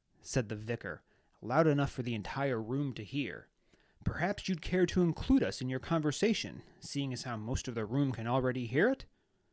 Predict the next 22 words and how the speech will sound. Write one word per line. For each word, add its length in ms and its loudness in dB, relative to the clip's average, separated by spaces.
Deliritus 480 0
reddened. 460 -4
In 120 -8
a 40 -4
voice 280 -2
that 200 -6
broke 360 2
halfway 360 -4
through 220 -4
the 80 -6
sentence, 420 -4
he 100 -8
said, 300 -6
"No, 600 4
Vicar 420 -4
Ventas, 720 -4
I 140 0
apologize 720 2
for 120 -2
the 120 2
interruption." 600 0
"Oh, 240 4